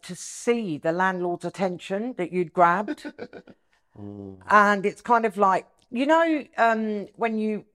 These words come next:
Speaker 1: when you, uh, are doing something and someone comes along and they say, "Look, this is, this, this will work for you." And you think, "Nah, nah, no, it won't," you know, especially if you're stubborn like me.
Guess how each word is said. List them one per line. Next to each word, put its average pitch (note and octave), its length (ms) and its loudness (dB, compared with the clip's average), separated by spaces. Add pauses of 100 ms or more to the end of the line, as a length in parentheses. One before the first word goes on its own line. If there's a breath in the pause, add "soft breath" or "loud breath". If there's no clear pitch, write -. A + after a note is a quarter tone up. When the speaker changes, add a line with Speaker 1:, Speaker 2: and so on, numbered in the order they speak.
(1040)
Speaker 1:
when C4+ 240 2
you, B3+ 460 -6 (360)
uh, G3 420 -2
are G3+ 60 -2
doing G#3+ 300 -2
something D3+ 540 -4 (500 loud breath)
and G3+ 140 0
someone A#3+ 320 6
comes G#3 260 -2
along F#3 180 4
and F3+ 120 0
they F3 120 2
say, F3 320 4 (460 soft breath)
"Look, G#3+ 260 6
this A#3 220 -2
is, - 340 -6
this, A3+ 280 2
this - 280 0
will G#3 120 0
work F#3+ 380 6
for D#3 120 -10
you." C#3 340 -4 (200)
And G3 160 -4
you G3 100 2
think, F#3 320 -4 (100)
"Nah, F3+ 340 4
nah, D3+ 320 -2
no, D3+ 180 -2
it C3 160 -4
won't," C3 360 -10 (300)
you D#3 80 -10
know, C#3 320 -8
especially - 380 -8
if C#3 80 -14
you're D#3 80 -12
stubborn C#3+ 340 -2
like C3+ 260 -8
me. C3+ 280 -8